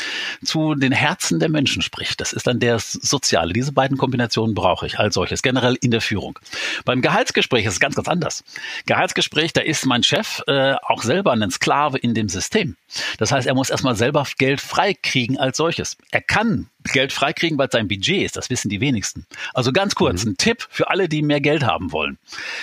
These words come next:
Speaker 1: Ich war lange Personalchef in großen Unternehmen. Ich weiß, wie das <laughs> läuft. Es gibt drei, vier Prozent von Leuten, die kriegen ein halbes Jahr später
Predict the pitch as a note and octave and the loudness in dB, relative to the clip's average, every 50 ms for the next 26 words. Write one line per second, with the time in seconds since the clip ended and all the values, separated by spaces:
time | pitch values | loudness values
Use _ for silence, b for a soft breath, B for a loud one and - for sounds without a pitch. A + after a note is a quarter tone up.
0 | B B B B B _ - - C3 C3+ B2 B2+ E3 G#3 F#3+ - - F3 D#3 C3 | B B B B B _ -2 2 2 2 4 4 2 2 0 0 0 0 2 2
1 | C#3 D3 D3 D#3+ - - D3 C#3 C#3 A#2+ A2 A2+ D3 C#3+ - - B2+ - D3 B2+ | 4 4 4 4 2 2 0 0 0 0 0 0 0 0 0 -2 0 0 2 2
2 | B2 A#2+ G2 F2 F2 G2+ - - - G#2+ C#3 F#3 F3+ - - - - F#3 F3 D#3 | 2 2 2 0 -2 -4 -4 0 2 2 4 4 2 0 -4 -4 0 2 2 2
3 | C#3 - B2+ A#2 G#2 F2 - - - - - - B B B B B B B B | 2 2 2 2 2 2 0 -2 -6 -8 -10 -12 B B B B B B B B
4 | B - A2+ - - D#3 - - - A2+ A#2+ C3 C3+ - - F#3+ - - - E3+ | B -2 0 2 0 0 0 0 0 2 2 2 2 0 0 0 0 0 -2 -2
5 | - - - F#3+ G3 F#3 - - E3+ F3+ F3+ F#3 F3 D3 - - - - - B | 0 2 2 2 2 0 0 -2 0 0 2 2 2 2 0 -4 -8 -10 -12 B
6 | B B B B B - A#2 G2+ - - F3+ F#3 E3+ E3 C#3+ B2+ G#2 - - - | B B B B B -8 -4 -2 0 0 2 2 2 2 2 2 2 0 0 0
7 | A3 G3+ G3+ F#3+ - - D#3+ D3 - - - F3 F3+ - - - - | 0 -2 -2 -2 0 0 2 0 0 0 0 0 0 0 0 -2 -2